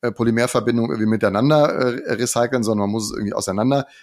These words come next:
äh, k-, klabüsern, so, und dann zersägt man das irgendwie und nutzt es vielleicht als Füllmaterial oder, äh, weiß der Geier was, wo-, wofür man das nutzt. Das Thema chemisches Recycling, also neulich kam im Z D F irgendwie auch ein, ein Beitrag, bei dem jemand, äh, ge-, gezeigt hat, wie man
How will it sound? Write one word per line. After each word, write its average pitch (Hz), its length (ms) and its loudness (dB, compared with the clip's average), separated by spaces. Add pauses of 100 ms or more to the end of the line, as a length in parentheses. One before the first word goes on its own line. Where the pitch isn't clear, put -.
(180)
äh, 127 140 0
k-, 117 200 -12
klabüsern, 117 500 0
so, 113 100 2
und 107 140 -2
dann 107 140 -4
zersägt 107 380 -2
man 143 140 0
das 127 140 0
irgendwie 127 260 0
und 123 120 -2
nutzt - 240 -6
es 117 100 -6
vielleicht 113 380 0
als 113 220 -4
Füllmaterial 110 720 0
oder, 104 280 2
äh, 107 100 -2
weiß 104 140 -2
der 101 100 -4
Geier 135 260 4
was, 151 260 0
wo-, 123 180 -6
wofür 117 220 -6
man 131 100 0
das 123 120 -4
nutzt. 135 300 -4 (240)
Das 123 220 -6
Thema 156 220 2
chemisches 139 600 2
Recycling, 101 680 -2
also 107 380 -2 (140)
neulich 104 340 2
kam 113 220 4
im 107 100 2
Z 113 160 0
D 117 60 4
F 131 160 0
irgendwie 117 260 2
auch 120 160 4
ein, 117 280 0
ein 120 140 -2
Beitrag, 113 380 0 (640)
bei 113 80 -2
dem 110 240 2
jemand, 107 400 0
äh, 113 320 2
ge-, 69 180 -6
gezeigt 110 400 -2
hat, 101 140 0
wie 107 80 0
man 110 260 2